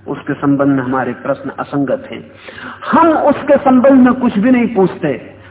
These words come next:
हम अपने संबंध में कुछ पूछते हैं, तब मुमुक्षा शुरू हो जाती है। इसे थोड़ा समझ लें। अंधा आदमी है, वो पूछता है कि क्या हरे रंग में सुगंध होती है? ये जिज्ञासा है।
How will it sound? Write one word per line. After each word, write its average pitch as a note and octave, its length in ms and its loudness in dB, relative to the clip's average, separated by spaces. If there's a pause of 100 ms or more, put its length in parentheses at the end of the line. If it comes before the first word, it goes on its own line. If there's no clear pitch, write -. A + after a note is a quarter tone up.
(180)
हम G#3+ 380 0
अपने B3 320 0
संबंध A3+ 480 4
में A3 120 4
कुछ F#3 220 -4
पूछते B2 340 -8
हैं, - 300 -18
तब F#3 120 0
मुमुक्षा F3 540 0
शुरू B2+ 280 -8
हो A2+ 140 -8
जाती G#2 300 -8
है। - 340 -20
इसे E3+ 180 -8
थोड़ा E3 220 -6
समझ F3 320 -6
लें। A2 200 -10 (500)
अंधा E3+ 220 4
आदमी B2+ 400 0
है, - 440 -10 (1120)
वो C#3 120 -8
पूछता D#3 440 -4
है C3+ 160 -8
कि B2 160 -12
क्या A#2+ 200 -8
हरे C3 260 -6
रंग C3 200 -4
में B2+ 80 -4
सुगंध A#2 420 -10
होती D3 260 -12
है? G3+ 120 -16 (920)
ये E3+ 240 0 (120)
जिज्ञासा B2+ 520 -4
है। - 240 -14